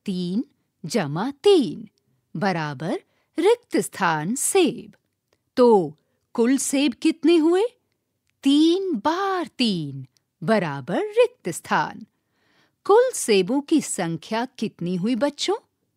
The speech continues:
गिनकर रिक्त स्थान में लिखिए। परियोजना कार्य। साइकिल के पहिए का चित्र बनाइए। अपने मित्रों से पूछिए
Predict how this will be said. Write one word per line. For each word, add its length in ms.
गिनकर 560
रिक्त 460
स्थान 400
में 180
लिखिए। 560
परियोजना 840
कार्य। 600
साइकिल 680
के 100
पहिए 440
का 160
चित्र 480
बनाइए। 680
अपने 380
मित्रों 460
से 180
पूछिए 680